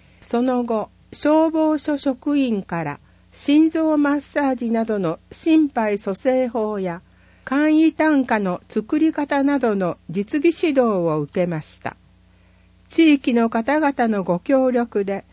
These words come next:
夏休みの始まりに大切な命を守る方法を学ぶことができました。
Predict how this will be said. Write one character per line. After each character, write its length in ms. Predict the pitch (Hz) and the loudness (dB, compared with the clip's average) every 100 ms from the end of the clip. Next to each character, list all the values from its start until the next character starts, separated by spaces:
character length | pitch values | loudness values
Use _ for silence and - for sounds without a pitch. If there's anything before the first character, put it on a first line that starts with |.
| _ _ | _ _
夏 280 | 202 254 - | -4 -4 0
休 320 | 311 330 - | 0 0 0
み 120 | 277 240 | 0 2
の 140 | 220 | 0
始 280 | 190 190 254 | 0 -2 -2
ま 180 | 262 240 | -2 -2
り 160 | 233 | -4
に 200 | 220 214 - _ _ _ | -4 -6 -10 _ _ _
大 240 | 262 311 | -2 0
切 300 | - 330 - | 0 -4 -2
な 180 | 277 285 | 0 2
命 440 | 302 311 285 - 226 | 2 2 0 0 0
を 120 | 208 | 0
守 380 | 208 220 247 277 | -2 -2 -2 -2
る 40 | |
方 300 | 262 285 269 | -2 0 0
法 420 | 262 262 247 247 | -2 -4 -2 -2
を 80 | 240 | -4
学 340 | 208 208 247 277 | -4 -4 -2 -2
ぶ 100 | 294 | -2
こ 140 | 285 | -2
と 120 | 285 | 0
が 160 | 247 180 | 0 -2
で 140 | 151 | -4
き 160 | - 165 | -6 -8
ま 120 | 156 | -8
し 200 | - - | -10 -14
た。 180 | 117 | -14